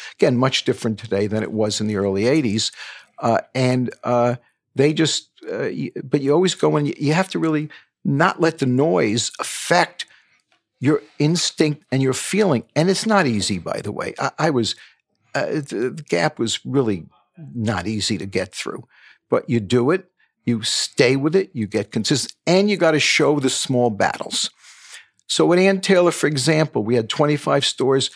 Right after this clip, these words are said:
I took seven stores then. We didn't do this at Gap. And I took seven of what I knew were the best stores, Westport, Connecticut,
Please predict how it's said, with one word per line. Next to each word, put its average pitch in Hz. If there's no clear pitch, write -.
I 147
took -
seven 147
stores 110
then. -
We 139
didn't 202
do 190
this 170
at 143
Gap. 107
And 127
I 131
took -
seven 165
of 139
what 113
I 123
knew 127
were 131
the 107
best 123
stores, -
Westport, -
Connecticut, 139